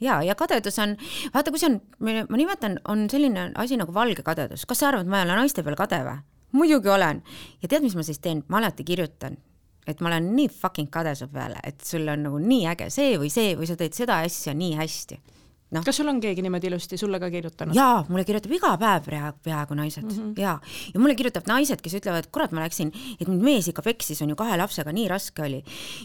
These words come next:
Speaker 1: Ja tulin ära ja peale seda raamatut, on ju, ja
Speaker 2: Mhm.
Speaker 1: kolm aastat hiljem ütles, et ma käin nüüd Helsingis ülikoolis, kujutad ette. Ja kõik on hästi.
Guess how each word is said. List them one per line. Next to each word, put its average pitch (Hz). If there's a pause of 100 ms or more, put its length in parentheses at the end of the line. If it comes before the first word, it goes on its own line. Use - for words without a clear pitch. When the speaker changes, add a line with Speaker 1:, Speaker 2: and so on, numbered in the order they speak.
Speaker 1:
Ja 185
tulin 254
ära 190
ja 147
peale 170
seda 160
raamatut, 170
on 147
ju, -
ja -
Speaker 2:
Mhm. 220
Speaker 1:
kolm 311
aastat 170
hiljem 160
ütles, -
et 143
ma 180
käin 170
nüüd 139
Helsingis 190
ülikoolis, -
kujutad 147
ette. 139 (580)
Ja 143
kõik 175
on 139
hästi. 147